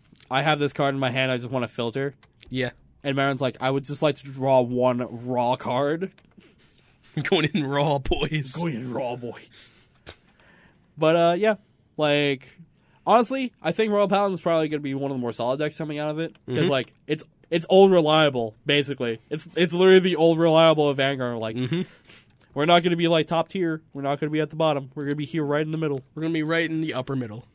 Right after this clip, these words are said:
Speaker 1: Right here. We're
Speaker 2: Right
Speaker 1: gonna,
Speaker 2: here.
Speaker 1: we're gonna sail across the ocean.
Speaker 2: Consistently.
Speaker 1: We're gonna have a nice trip across the Bahamas.
Speaker 2: <laughs> Meanwhile, everyone else is trying to highball the fuck out of your opponent.
Speaker 1: Yeah, literally, like, I like to equate it to this. You're, like,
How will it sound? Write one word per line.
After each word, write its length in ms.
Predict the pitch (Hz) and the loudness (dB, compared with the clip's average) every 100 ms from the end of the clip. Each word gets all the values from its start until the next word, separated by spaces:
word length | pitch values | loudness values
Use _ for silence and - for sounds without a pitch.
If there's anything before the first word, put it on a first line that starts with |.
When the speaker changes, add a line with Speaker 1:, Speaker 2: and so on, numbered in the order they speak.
| - | -6
Speaker 1:
Right 220 | 160 165 | -4 -4
here. 320 | - 131 127 _ _ - | -6 -8 -8 _ _ -6
We're 100 | 147 | 0
Speaker 2:
Right 40 | |
Speaker 1:
gonna, 140 | 156 156 | 4 2
Speaker 2:
here. 140 | - 156 | 0 0
Speaker 1:
we're 60 | |
gonna 120 | 160 | 0
sail 220 | 156 180 175 | 2 4 4
across 300 | 170 170 156 | 4 0 0
the 140 | 143 | 0
ocean. 260 | 143 147 139 | 0 -2 -6
Speaker 2:
Consistently. 680 | 127 156 139 156 160 156 - _ _ _ - | -4 -4 -4 -6 -6 -8 -10 _ _ _ -2
Speaker 1:
We're 100 | 175 | 2
gonna 160 | 170 | 4
have 140 | 156 139 | 2 0
a 40 | |
nice 280 | 151 170 - | 0 0 -2
trip 320 | - 190 - - _ - | 0 0 0 -20 _ -14
across 420 | 131 - 165 156 | -10 0 0 0
the 100 | 165 | -2
Bahamas. 640 | 151 123 151 147 156 - - | -4 0 0 2 0 -4 -2
Speaker 2:
<laughs> 40 | |
Meanwhile, 440 | 175 - 170 151 143 | -2 2 4 6 8
everyone 260 | 143 254 | 8 8
else 200 | 139 139 | 6 2
is 80 | 147 | 2
trying 160 | 147 127 | 2 2
to 80 | |
highball 420 | 104 131 127 135 127 | 2 4 4 0 -4
the 80 | |
fuck 260 | 117 127 131 | -4 -6 -6
out 100 | 123 | -6
of 60 | 123 | -6
your 100 | 117 | -8
opponent. 460 | 117 110 127 - - - - | -10 -12 -12 -14 -20 -18 2
Speaker 1:
Yeah, 220 | 180 165 | 6 6
literally, 280 | 175 214 208 | 8 10 10
like, 220 | 180 165 | 6 2
I 80 | 175 | 4
like 160 | 190 190 | 6 6
to 60 | |
equate 300 | 185 165 175 | 4 4 4
it 40 | 156 | 4
to 60 | 143 | 0
this. 200 | 120 131 | -4 -2
You're, 160 | 139 | 0
like, 240 | 151 139 | 2 0